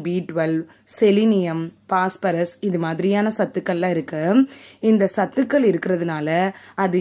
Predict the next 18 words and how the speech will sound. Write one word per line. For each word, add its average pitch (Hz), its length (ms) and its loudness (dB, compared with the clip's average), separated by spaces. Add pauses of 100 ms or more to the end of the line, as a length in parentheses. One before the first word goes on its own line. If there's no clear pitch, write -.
என்னென்ன 233 360 2
நோய்களை 196 380 4
வராம 180 360 0
தடுக்கும் 180 420 0 (140)
அப்படின்னு 185 300 0
பார்த்துட்டு 175 320 -2
வந்துடலாம் 160 460 -2
வாங்க. 240 220 0 (480)
உடல் 180 300 2
எடையை 208 320 2
குறைக்கிறதுல 165 520 0 (440)
மத்தி 180 360 0 (380)
எப்படி 233 280 0
பயன்படுது 185 480 2 (240)
அப்படின்னு 170 360 0
பார்க்கலாம். 160 460 0 (500)
அதிக 185 420 2
புரதம், 165 400 2